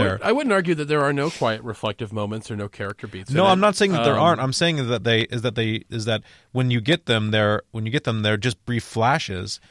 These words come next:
Speaker 1: and then they've got to run to the next thing.
Speaker 2: But I think the, like, the setup for the character of Rey, I think, is a really good example of doing a lot of this stuff non-verbally.
Speaker 1: Rey's
Speaker 2: That
Speaker 1: the one that gets the best treatment, for
Speaker 2: that
Speaker 1: sure.
Speaker 2: There's a lot of stuff that you see with her quietly going about what her regular life was before the movie plot kicked in and shoves her into space.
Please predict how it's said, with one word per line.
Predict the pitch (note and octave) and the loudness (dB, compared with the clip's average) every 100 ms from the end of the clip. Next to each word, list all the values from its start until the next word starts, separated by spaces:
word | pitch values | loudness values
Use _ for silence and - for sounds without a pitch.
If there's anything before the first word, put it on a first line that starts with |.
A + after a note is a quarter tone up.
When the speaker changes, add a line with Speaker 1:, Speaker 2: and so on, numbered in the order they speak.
| _ | _
Speaker 1:
and | - C3 | -2 2
then | C3+ | 2
they've | B2+ A2+ | 0 0
got | G#2 B2+ | 0 0
to | B2 | 0
run | A2+ G#2+ | 0 0
to | A2 | -2
the | G2+ | -4
next | F#2+ F2+ - | -6 -6 -10
thing. | E3 D#3+ | -8 -2
Speaker 2:
But | A3+ | 2
I | A#3+ | 2
think | B3 D4+ | 0 -2
the, | A3 E3+ E3+ | 2 2 2
like, | F3+ | 0
the | E3+ | 0
setup | - A3 G3+ | 2 2 2
for | F3+ | -4
the | |
character | D#3 D#3+ C#3+ B2+ | -2 -2 0 -2
of | G#2+ | -2
Rey, | A2 A2 D3+ | -2 0 -4
I | - | -4
think, | B2 A#2+ | -6 -4
is | A#2 | -6
a | A2 | -6
really | G2 G#2+ G#2+ A#2 | -4 -4 -4 -4
good | A2 | -4
example | G#2+ G2 F#2+ G2+ G#2 | -6 -6 -8 -6 -8
of | G2+ G2+ | -8 -8
doing | G#2+ G#2+ | -6 -4
a | G#2+ | -4
lot | G2+ F#2+ | -4 -4
of | G2+ | -6
this | G2+ | -6
stuff | - G#2+ | -6 -6
non-verbally. | G2 F#2 F#2+ F#2+ G2+ C#3+ F#3+ C#3+ | -6 -4 -4 -4 -4 0 0 2
Speaker 1:
Rey's | D#3 G#3 A3 | 4 4 6
Speaker 2:
That | G#3 | 4
Speaker 1:
the | |
one | F3+ | 6
that | D#3+ | 4
gets | C3+ C#3+ | 2 0
the | - | 0
best | A#2 A#2+ F#2 - - | 2 4 2 -2 -8
treatment, | - A#2 - C#2 - | -2 -2 -2 -10 -12
for | - | 0
Speaker 2:
that | F3 F#3+ | 4 4
Speaker 1:
sure. | F3+ - B2+ G2 | 4 2 2 2
Speaker 2:
There's | - F#3 | 2 2
a | G3+ | 4
lot | A3 A3 | 2 2
of | |
stuff | - F#3+ D#3+ | 2 0 0
that | E3+ | -2
you | D#3 | -4
see | - D3 | 0 0
with | C#3 C3 | 0 -2
her | C#3 | -6
quietly | - C3 B2 C#3+ C3+ | -4 -2 -2 -2 -4
going | A#2+ A#2+ A#2 | -2 -2 -2
about | A2 A2 A2+ | -2 -2 -4
what | A#2 | -10
her | - D3 | -6 -6
regular | G#2+ G#2 G#2+ G#2 | -6 -6 -4 -6
life | G#2 G#2+ A#2 | -4 -6 -8
was | A2+ G2+ G#2 | -8 -10 -10
before | - - G#2 G2 | -16 -8 -6 -6
the | G2 | -6
movie | B2 D3+ C3+ | -2 -2 -2
plot | - A2+ G#2+ | -2 -2 -2
kicked | - A2+ - | -6 -8 -4
in | A#2 G#2+ | -4 -4
and | G#2+ G#2 C3 | -6 -10 -12
shoves | - B2+ A2+ | -6 -6 -4
her | G#2 | -8
into | F#2+ F#2 | -8 -12
space. | - E3 A2 F#2+ - | -4 -2 -2 -6 -18